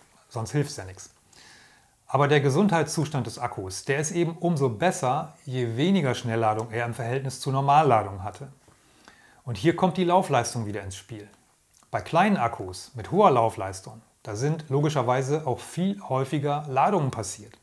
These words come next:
als bei großen Akkus. Und wenn das Auto also einen kleinen Akku hatte, zum Beispiel so zwanzig Kilowattstunden, dann ist die Laufleistung viel wichtiger als beim Auto mit zum Beispiel vierundsechzig Kilowattstunden.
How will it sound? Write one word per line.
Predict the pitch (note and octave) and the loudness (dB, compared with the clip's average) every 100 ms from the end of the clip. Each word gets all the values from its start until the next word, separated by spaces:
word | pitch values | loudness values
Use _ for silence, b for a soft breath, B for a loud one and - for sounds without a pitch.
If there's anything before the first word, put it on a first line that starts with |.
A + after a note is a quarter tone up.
| - | -12
als | C3 - | -12 -8
bei | C#3+ | -6
großen | C3 F3 C#3+ | -2 -2 -4
Akkus. | G#2 F#2+ A#2 - _ _ B B B B B B B B - | -8 -10 -14 -20 _ _ B B B B B B B B -6
Und | |
wenn | C3+ | -2
das | D#3 D3+ | 0 2
Auto | D#3 D#3+ | 2 2
also | D3+ C#3+ C#3+ | 0 0 0
einen | B2+ | -2
kleinen | - C#3+ F3+ | 2 2 2
Akku | D3+ C#3 | 0 0
hatte, | A#2 B2+ F3+ | 0 0 -2
zum | - B2 | -2 0
Beispiel | B2 B2+ A#2+ | 0 0 -2
so | A2+ G#2+ | -2 -4
zwanzig | - A#2+ - G#2+ | -4 -4 -4 -6
Kilowattstunden, | - E3+ D#3 A#2 - A#2 C#3 F3+ F#3 b b b - | -4 -2 -2 -2 -4 -8 -4 -4 -4 b b b -14
dann | B2+ | -10
ist | C3+ - | -8 -4
die | |
Laufleistung | C3 D3 E3+ D#3 D3+ D3+ B2+ | 0 2 2 0 -2 -2 -4
viel | - F#3+ | 0 0
wichtiger | C3 - C3+ D#3+ G#3 F3+ | 0 -2 -2 0 -2 -2
als | D3 D3 | -4 -2
beim | C3 | -4
Auto | B2+ B2 C#3+ F3+ | 0 0 2 2
mit | C#3+ B2+ | 0 -4
zum | C#3 | -2
Beispiel | B2 B2+ C#3+ | -2 -2 -4
vierundsechzig | C#3 G#3 G3 A2 G2+ - - | -2 0 0 0 -4 -10 -14
Kilowattstunden. | G#2+ G2 F2+ - G#2+ G2+ | -12 -10 -10 -12 -16 -18